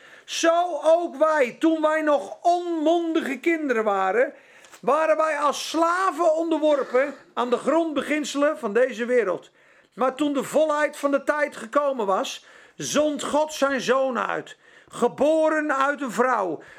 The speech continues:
geboren onder de wet, om hen die onder de wet waren, vrij te kopen,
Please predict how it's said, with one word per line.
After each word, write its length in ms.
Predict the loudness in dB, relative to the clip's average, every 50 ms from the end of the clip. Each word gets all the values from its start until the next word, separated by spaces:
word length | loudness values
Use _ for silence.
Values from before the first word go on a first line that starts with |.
| -20
geboren 1120 | -16 -2 2 2 2 2 4 4 6 8 8 8 6 6 4 4 2 2 0 -4 -6 -10 -10 _
onder 600 | 2 2 2 2 0 0 0 0 0 0 0 0
de 120 | -2 2
wet, 580 | 2 2 2 0 -4 -8 -12 -16 -16 -16 -18 -20 _ _ _ _ _ _ -20 -20 _ _
om 260 | 4 4 4 6 4
hen 600 | 4 4 4 4 4 4 2 0 -2 -4 -4 -6 -10 _ _
die 320 | -2 0 2 2 0 2 4
onder 340 | 4 4 4 4 2 2 4
de 100 | 2 2
wet 260 | 4 2 2 2 0
waren, 500 | 0 2 2 4 2 2 2 2 0 -2 -8 _ _ _ _ _ _ _ _ _ _ _
vrij 540 | _ -8 -4 2 4 4 4 4 2 0 0
te 140 | -4 -8 -2
kopen, 520 | 0 2 2 2 0 -2 -4 -12 -18 -20